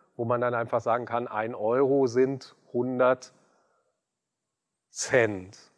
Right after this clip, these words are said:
So, und jetzt können Sie auch mit halben Euro rechnen, ohne mit halben rechnen zu müssen, weil Sie einfach mit den fünfzig Cent rechnen. Und genauso ist das hier auch.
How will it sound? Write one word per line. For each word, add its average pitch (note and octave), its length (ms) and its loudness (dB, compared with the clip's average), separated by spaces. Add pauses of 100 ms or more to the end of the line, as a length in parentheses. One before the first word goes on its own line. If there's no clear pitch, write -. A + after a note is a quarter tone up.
(360)
So, B2+ 200 0
und A2+ 80 0
jetzt A2+ 160 0
können C3 180 2
Sie C#3 100 6
auch C3 120 4
mit C3+ 260 -2
halben D3+ 360 4
Euro C#3 400 6
rechnen, D#3+ 460 2
ohne D3+ 300 2
mit C#3+ 240 -2
halben C#3 380 4
rechnen A#2 400 -4
zu D3+ 120 -12
müssen, D3+ 300 -8
weil C3+ 140 -4
Sie C3+ 80 -4
einfach B2+ 220 -8
mit B2+ 180 -8
den C3+ 120 -6 (240)
fünfzig - 480 -4
Cent A#2+ 360 0
rechnen. G2 400 -10 (260)
Und B2+ 120 -6
genauso C3 440 2
ist C3+ 180 -6
das B2 160 -4
hier A2+ 280 -4
auch. D3 360 0